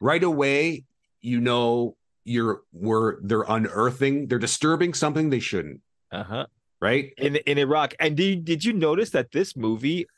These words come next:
Speaker 2: opens with Allahu Akbar? It, it opens
Speaker 1: Right.
Speaker 2: with,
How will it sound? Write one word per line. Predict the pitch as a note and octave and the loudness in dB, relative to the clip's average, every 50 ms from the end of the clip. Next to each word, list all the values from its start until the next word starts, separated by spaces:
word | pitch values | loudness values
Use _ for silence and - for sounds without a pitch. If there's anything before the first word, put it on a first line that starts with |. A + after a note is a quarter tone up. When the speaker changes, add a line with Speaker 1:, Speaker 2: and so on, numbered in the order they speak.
| - | -4
Speaker 2:
opens | - A2+ A2 G2+ - C#3+ D3 E3+ F3+ G#3 G#3 - - | 0 0 0 0 0 0 0 0 -2 -4 -6 -6 -8
with | A2 G#2+ G#2+ A2 A2+ C#3+ D3 - - - _ - - - - - _ _ _ _ _ - - | -4 0 2 2 2 0 -2 -6 -16 -20 _ -20 -20 -20 -20 -20 _ _ _ _ _ -6 -2
Allahu | G2+ G2 F#2+ F#2+ G2+ A#2 A2+ B2+ C3+ A2 | -2 0 2 2 0 0 -2 -2 -4 -2
Akbar? | A2 A#2+ B2 - - F#3+ F#3 G3 G#3 A3 A#3 A#3+ - - | -2 -2 -4 -2 -2 0 0 0 0 -2 -2 -4 -6 -8
It, | - - A#2 A#2 D3+ | -2 -2 -2 0 0
it | B2 B2+ B2 | 0 0 2
opens | B2+ C3+ C#3+ C3+ - F#3 G#3 A3 G#3 F3+ | 2 2 2 2 2 2 2 2 0 -2
Speaker 1:
Right. | F3 D#3 - | -2 -2 0
Speaker 2:
with, | D3+ C#3 | 0 -2